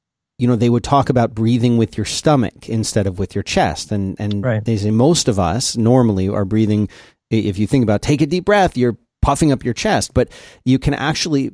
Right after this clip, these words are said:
Speaker 1: draw a lot more air in by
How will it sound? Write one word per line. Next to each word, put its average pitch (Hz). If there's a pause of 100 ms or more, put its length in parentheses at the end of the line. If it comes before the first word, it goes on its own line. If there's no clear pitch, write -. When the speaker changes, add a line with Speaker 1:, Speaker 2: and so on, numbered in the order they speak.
(120)
Speaker 1:
draw 120
a -
lot 117
more 113
air 113
in 131
by 104